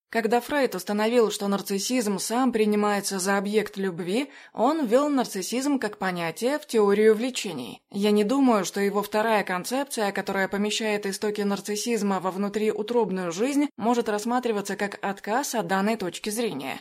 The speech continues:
Тем не менее, как отмечают Лапланш и Панталис, словарь психоанализа в скобках,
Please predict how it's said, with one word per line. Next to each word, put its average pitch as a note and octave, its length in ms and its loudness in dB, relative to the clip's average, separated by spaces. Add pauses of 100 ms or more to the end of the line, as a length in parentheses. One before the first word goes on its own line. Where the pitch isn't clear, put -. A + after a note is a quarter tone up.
(160)
Тем G#3 180 0
не G3 120 0
менее, G#3+ 380 2
как G3 160 -4
отмечают G3+ 640 0
Лапланш G#3 800 0
и F3+ 180 -2
Панталис, F#3 720 -2 (100)
словарь A#3 420 -2
психоанализа A3 800 -2
в G#3 40 -8
скобках, G#3 480 -2